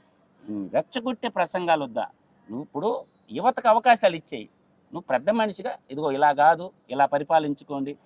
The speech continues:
ఇలా చేసుకొని" సూచనలు, సలహాలు ఇవ్వండి. ఇంకా నా కుర్చీ చచ్చి కాటికి పోయిన దాకా కూడా నేను,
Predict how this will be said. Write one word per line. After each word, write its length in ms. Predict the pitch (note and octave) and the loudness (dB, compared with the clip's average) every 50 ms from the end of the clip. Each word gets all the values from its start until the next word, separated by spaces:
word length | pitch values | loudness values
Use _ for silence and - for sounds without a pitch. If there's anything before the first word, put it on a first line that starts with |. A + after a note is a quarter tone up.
| _ _ - | _ _ 2
ఇలా 140 | C#3+ D#3+ D3+ | 4 4 4
చేసుకొని" 540 | C#3+ D#3 G3+ A3+ G#3+ - - G#3+ G#3 A#3+ B3 | 4 2 -4 -6 -6 -6 -6 -4 -4 -4 -8
సూచనలు, 440 | - A#3+ B3+ - - C4+ B3+ B3+ | -10 -10 -10 -8 -8 -6 -6 -6
సలహాలు 440 | A#3+ - A3+ A3+ A3 G#3 G#3 G3 F3 | 0 2 4 6 8 8 8 8 8
ఇవ్వండి. 380 | E3 D#3+ D3+ C#3 B2+ A2 G2+ - _ _ _ _ _ _ _ | 4 0 -2 -2 -4 -6 -10 -16 _ _ _ _ _ _ _
ఇంకా 320 | C#3 E3+ F#3+ C#3+ B2 A2 F#2+ | -10 -4 0 2 2 2 0
నా 240 | F#2 F#2+ E2+ F2 - - _ | -4 -8 -10 -10 -12 -12 _
కుర్చీ 360 | - F#3+ - _ - C4 A#3 - - | -10 -10 -10 _ -6 -6 0 4 6
చచ్చి 240 | F#3 F3+ - - - | 4 4 4 -4 -14
కాటికి 520 | - - F#3+ F#3+ G#3+ A3 G3+ A#3 G#3 A#3 | -2 4 6 8 8 8 6 2 -4 -4
పోయిన 220 | G#3+ A3 A3 A3 G#3+ | -4 -2 -2 0 2
దాకా 220 | A3 A3 A#3 A3 | 2 2 2 2
కూడా 220 | G3+ B3 C4 C#4+ C#4 | 0 0 2 2 2
నేను, 560 | C4 B3 A#3+ A#3 A3 G#3+ G#3 G3 F#3+ F#3 | 0 -2 -2 0 0 2 2 2 2 0